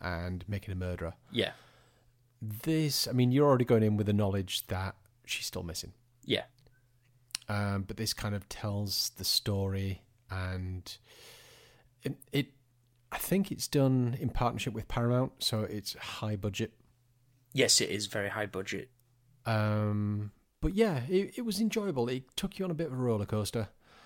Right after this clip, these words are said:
Speaker 1: Um, it was like, "Oh, it's this guy. Oh, it's this guy. It's this guy, and it's this person. Oh no, it's them." And
Speaker 2: Yeah.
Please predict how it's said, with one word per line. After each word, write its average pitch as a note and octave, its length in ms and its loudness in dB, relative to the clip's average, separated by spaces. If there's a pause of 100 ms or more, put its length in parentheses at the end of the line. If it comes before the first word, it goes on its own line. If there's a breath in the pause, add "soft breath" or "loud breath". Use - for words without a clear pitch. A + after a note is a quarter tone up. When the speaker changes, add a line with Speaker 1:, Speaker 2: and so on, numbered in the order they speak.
(420 soft breath)
Speaker 1:
Um, A2 800 2
it A2+ 60 -2
was G#2+ 160 -2
like, G#2 180 -2
"Oh, D3+ 180 0
it's - 180 -2
this C#3 140 -2
guy. G#2 200 -2
Oh, B2+ 120 2
it's A#2+ 140 -2
this F3 200 -2
guy. G2 180 -4
It's D#2+ 160 -2
this - 220 -2
guy, G2+ 180 -2
and G#2+ 140 0
it's G#2 160 -2
this E3 100 -2
person. A2 340 -2
Oh B2 140 2
no, A#2+ 80 2
it's - 160 0
them." F3 320 2
And G2 260 2
Speaker 2:
Yeah. B2 300 6